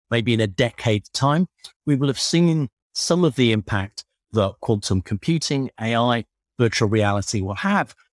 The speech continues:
that will be complementing, in my view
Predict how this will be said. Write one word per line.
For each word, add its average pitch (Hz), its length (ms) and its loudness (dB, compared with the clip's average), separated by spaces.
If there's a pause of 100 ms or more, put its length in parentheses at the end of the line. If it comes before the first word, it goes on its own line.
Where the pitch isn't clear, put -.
that 135 80 -2
will 131 300 2
be 120 320 0 (340)
complementing, 104 1000 0
in 92 140 0
my 90 220 -2
view 87 380 -6